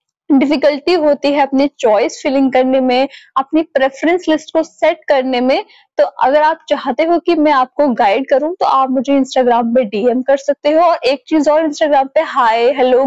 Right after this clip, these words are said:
good evening से अच्छा है कि आप सीधे सीधे अपना query पूछो। ठीक है, सीधे type करो जो आपकी query है, वो ज्यादा easy होगा, आपका भी time सेव होगा, मेरा भी टाइम सेव होगा। ठीक है, तो आप मुझे Instagram पे डीएम कर सकते हो, Telegram पे भी आप मुझे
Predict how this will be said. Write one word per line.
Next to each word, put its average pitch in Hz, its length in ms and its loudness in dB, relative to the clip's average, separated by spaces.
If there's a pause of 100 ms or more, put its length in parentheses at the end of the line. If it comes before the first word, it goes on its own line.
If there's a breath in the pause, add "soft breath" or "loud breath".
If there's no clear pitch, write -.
good 254 200 0
evening 285 300 0
से 311 120 -4
अच्छा 277 240 -2
है 269 60 2
कि 285 120 -4
आप 294 280 0
सीधे 285 280 -2
सीधे 302 200 0
अपना 285 300 0 (440 loud breath)
query 269 360 0
पूछो। - 360 -6
ठीक - 220 -4
है, 311 80 -6 (140)
सीधे 277 260 -2
type 240 380 -4
करो 285 120 2
जो 330 100 2
आपकी 294 220 -2
query 254 400 0
है, 339 180 0 (400 loud breath)
वो 330 140 2
ज्यादा 262 360 0
easy 285 280 0
होगा, 294 220 2
आपका 247 360 -2
भी 294 100 -2
time 285 240 0
सेव 285 280 -2
होगा, 311 180 0
मेरा 240 240 0
भी 214 100 -6
टाइम 185 260 -6
सेव - 180 -12
होगा। - 280 -10
ठीक 349 140 -2
है, 294 100 -2 (280 loud breath)
तो 269 80 2
आप 269 220 0
मुझे 269 280 2
Instagram 262 480 0
पे 254 100 0
डीएम 226 300 0
कर - 160 0
सकते 285 280 -4
हो, 330 320 0
Telegram 240 520 -2
पे 254 120 0
भी 226 140 -2
आप 240 180 -2
मुझे 277 320 0